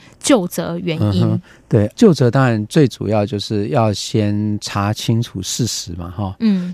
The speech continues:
Speaker 2: 对，所以我们所看到就是在事情发生的时候，宜兰就是有检察官到现场嘛，哈，然后他会把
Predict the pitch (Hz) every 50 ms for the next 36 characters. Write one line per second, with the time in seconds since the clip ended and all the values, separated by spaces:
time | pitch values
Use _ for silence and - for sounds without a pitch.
0 | - - - 101 95 92 87 - - 135 139 147 139 127 117 104 101 - - -
1 | - - - 123 117 107 117 131 - 117 104 - 123 120 117 120 113 107 104 107
2 | 104 104 117 104 101 98 - - 127 113 107 104 101 98 98 - - - - 156
3 | 123 - 113 101 104 - - 123 117 113 - 123 113 110 98 - - 98 98 110
4 | 107 95 101 - - - - - - - - 139 123 123 117 110 107 107 110 107
5 | - 127 110 110 113 107 101 98 98 98 - 104 98 - 101 101 101 101 104 104
6 | 101 - 120 117 110 110 113 113 117 117 110 - 127 104 92 104 98 92 98 101
7 | 107 104 98 95 98 110 139 120 117 120 120 117 - 127 127 123 131 123 - -
8 | 92 90 92 107